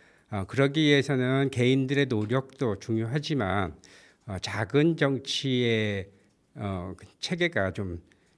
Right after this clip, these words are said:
이런 구석구석을 살필 수 있고 촘촘하게 살필 수 있으면 참 좋겠다, 이런 생각들을 해봤습니다. 어, 제가 의회에 입성을 하면 행복한 옥천, 행복한 옥천 군민들이 되도록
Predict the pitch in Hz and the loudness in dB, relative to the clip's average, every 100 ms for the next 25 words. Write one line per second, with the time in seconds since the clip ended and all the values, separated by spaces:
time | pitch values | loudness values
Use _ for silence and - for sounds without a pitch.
0 | 123 117 120 - 120 - 143 135 131 113 | -6 -4 -4 -4 -6 -2 -2 0 -2 -2
1 | 143 143 139 - 123 135 196 - 180 165 | -4 -4 -12 -6 -4 -4 -4 -4 0 0
2 | 156 165 160 - - 160 - 131 - 123 | 0 -2 -2 -6 -8 -8 -6 -6 -4 -6
3 | 117 156 - - 131 123 101 123 120 107 | -2 -4 -4 -4 -4 -2 -4 -2 -4 -6
4 | 92 104 101 127 110 - 92 87 90 82 | -8 -8 -4 -4 -6 -8 -10 -6 -6 -6
5 | _ - - _ _ 98 87 85 90 - | _ -20 -20 _ _ -10 -8 -8 -10 -8
6 | 101 98 117 123 131 131 _ _ _ 160 | -6 -2 2 2 2 -2 _ _ _ 0
7 | 131 135 117 90 82 120 - - 120 117 | 2 4 2 -2 -6 -12 -12 -6 -4 -2
8 | 95 139 127 90 95 90 78 - _ _ | -4 -2 -2 -2 -2 -4 -8 -14 _ _
9 | - 165 165 - 151 104 - - 92 _ | -6 -4 -4 -4 -4 -4 -8 -12 -12 _
10 | _ _ - 170 175 147 - 160 135 - | _ _ -4 -4 -4 -10 -2 0 0 0
11 | 156 143 - 120 127 147 147 131 113 104 | -2 -2 0 0 4 4 4 0 -2 -2
12 | 104 98 117 104 85 90 - | -4 -2 -2 -2 -4 -6 -12